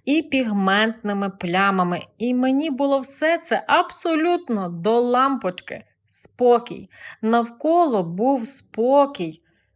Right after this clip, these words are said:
Я пасла кози, доїла їх та вичищала з-під них, і кращої роботи мені й не хотілося. Донька морщила носа і копіювала в усьому батька, тому я їй сказала: «Вертайся додому». З роботи я звільнилася,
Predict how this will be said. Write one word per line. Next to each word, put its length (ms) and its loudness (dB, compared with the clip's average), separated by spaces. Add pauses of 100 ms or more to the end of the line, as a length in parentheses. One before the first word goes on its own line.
(160)
Я 200 0
пасла 440 0
кози, 720 0 (100)
доїла 560 2
їх 260 -2
та 180 2
вичищала 680 0
з-під 280 -4
них, 360 -4
і 60 -2
кращої 600 0
роботи 460 0
мені 340 0
й 40 2
не 180 0
хотілося. 760 -2 (520)
Донька 380 2
морщила 460 2
носа 440 2
і 140 -4
копіювала 680 2
в 60 -2
усьому 340 0
батька, 500 2
тому 280 -2
я 180 2
їй 120 4
сказала: 580 2 (280)
«Вертайся 840 0
додому». 580 -6 (320)
З 100 -4
роботи 440 2
я 200 -2
звільнилася, 760 0